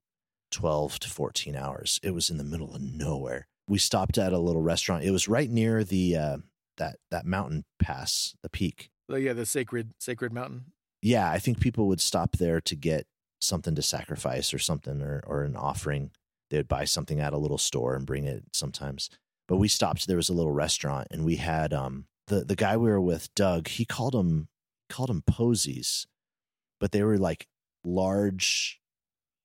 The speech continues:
Speaker 1: pelmeni. They're, like, the size of your fist, and they were like dumplings.
Speaker 2: Huh.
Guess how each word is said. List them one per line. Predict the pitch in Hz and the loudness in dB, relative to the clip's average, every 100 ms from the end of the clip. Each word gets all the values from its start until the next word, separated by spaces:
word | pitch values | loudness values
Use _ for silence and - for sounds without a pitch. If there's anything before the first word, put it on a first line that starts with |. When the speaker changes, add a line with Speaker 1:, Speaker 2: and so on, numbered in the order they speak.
| _ - | _ 0
Speaker 1:
pelmeni. | 95 90 101 87 - - _ _ _ _ _ | 2 2 2 0 -4 -14 _ _ _ _ _
They're, | 104 101 | 0 0
like, | 95 | 0
the | 92 | 0
size | - 98 104 | 0 0 0
of | 107 | 0
your | 95 | -2
fist, | - 92 78 - - - - _ _ _ _ _ _ _ _ | -2 -2 0 0 0 -4 -10 _ _ _ _ _ _ _ _
and | 95 | 0
they | 95 | 2
were | 92 | 2
like | 80 71 | 0 0
dumplings. | 95 98 85 78 82 - - | 0 0 -2 0 0 0 -2
Speaker 2:
Huh. | - | -6